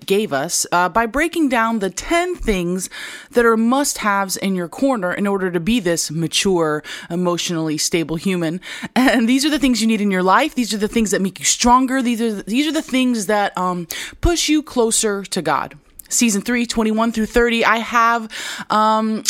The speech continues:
I started to, like, really dive into what the kingdom looks like, looks like, and I started to build upon the kingdom building blocks that help you stay focused on the things that really matter.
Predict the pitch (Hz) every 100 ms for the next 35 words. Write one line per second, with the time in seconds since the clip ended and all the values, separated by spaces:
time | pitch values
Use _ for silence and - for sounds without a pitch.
0 | - - 240 233 262 269 233 262 247 208
1 | 208 240 254 240 190 208 214 - 220 214
2 | 220 208 202 175 - 254 262 277 277 -
3 | 285 302 - 233 269 - 311 - - 214
4 | 202 196 214 202 185 214 202 - 196 185
5 | - 294 330 285 202 185 175 160 147 135
6 | - - - - 170 - 165 156 - 156
7 | 151 262 285 311 311 - - - - -
8 | - 190 196 175 202 196 196 175 185 -
9 | 170 170 170 165 160 147 - -